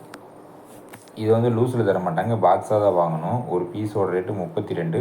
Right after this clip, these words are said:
பாக்ஸ் முந்நூத்தி இருபது ரூபா வருதுங்க. வெடி சூப்பரா இருக்குது. லாஸ்ட் இயர் நாங்க வாங்கியிருக்கோம். வெடி செம்மையா இருக்கும், நல்ல சவுண்டு வரும். அந்த இடமே நல்லா அதிருங்க, அந்த அளவுக்கு எஃபெக்டா போட்டிருப்பாங்க.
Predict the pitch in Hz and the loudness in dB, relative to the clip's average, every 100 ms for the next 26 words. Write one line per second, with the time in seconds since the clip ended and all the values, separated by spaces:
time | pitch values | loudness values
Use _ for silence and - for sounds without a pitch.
0 | 76 90 95 95 - 92 92 95 90 85 | 2 2 2 0 -6 -6 -6 -6 -4 -4
1 | 82 90 82 78 76 76 - - - - | 0 0 0 -2 -6 -12 -14 -20 -20 -8
2 | 87 110 131 117 107 - 90 82 80 85 | -4 -2 -2 -2 -6 0 0 0 -2 2
3 | 101 - 104 92 87 80 87 98 87 - | 2 2 -2 -4 -2 -2 -2 -4 -8 -6
4 | 127 110 71 110 80 82 95 85 80 - | -4 -4 -4 -6 -6 -6 -4 -6 -6 -10
5 | 78 95 113 107 85 82 80 80 - - | -8 -4 -2 0 -2 -4 -6 -6 -10 -18
6 | - - - - - - 90 82 82 101 | -20 -20 -20 -20 -20 -14 -8 -4 0 0
7 | 120 110 90 95 92 87 - 98 85 82 | 2 0 0 0 0 0 -2 -2 -4 -10
8 | - 87 98 98 104 117 117 92 - 101 | -14 -12 -4 -2 2 0 0 -4 -4 -6
9 | - 101 85 82 82 80 80 | -2 0 0 -4 -6 -6 -6